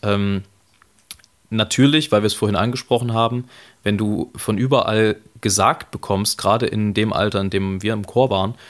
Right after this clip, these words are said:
wenn du von überall gesagt bekommst, es ist ein besonderer Chor, es ist ein toller Chor, es ist einer der ältesten Chöre der Welt, du kriegst Applaus, du stehst im Teatro Colón und die Leute stehen auf den Plätzen und, äh, machen Standing Ovations,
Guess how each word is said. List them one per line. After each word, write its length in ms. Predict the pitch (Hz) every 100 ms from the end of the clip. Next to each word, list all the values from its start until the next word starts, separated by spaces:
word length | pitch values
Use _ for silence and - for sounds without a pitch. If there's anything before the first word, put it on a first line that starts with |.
| - -
wenn 120 | - 101
du 60 |
von 140 | - 85
überall 260 | 117 98
gesagt 360 | 98 98 120 -
bekommst, 280 | 107 104 98
es 260 | - -
ist 140 | - 101
ein 120 | 92
besonderer 500 | 107 113 127 110 101
Chor, 220 | - 98
es 80 | 92
ist 60 | 92
ein 20 |
toller 260 | - 123
Chor, 320 | - 98 92 92
es 80 | -
ist 60 |
einer 160 | 107 101
der 120 | -
ältesten 320 | 113 - -
Chöre 240 | - 98 98
der 160 | 98
Welt, 200 | 113 110 - - -
du 80 | 113
kriegst 320 | - 113 -
Applaus, 420 | 107 - 113 104
du 80 | -
stehst 340 | - 107 - 107
im 120 | 104
Teatro 320 | - 104 110
Colón 360 | - 117 117 117
und 120 | 107
die 40 |
Leute 220 | 104 98
stehen 300 | 101 - 120
auf 140 | 104 110
den 100 | 101
Plätzen 360 | 113 113 -
und, 300 | 95 98 - -
äh, 300 | 101 98 98
machen 180 | 101 101
Standing 300 | - 101 95
Ovations, 420 | 95 110 117 95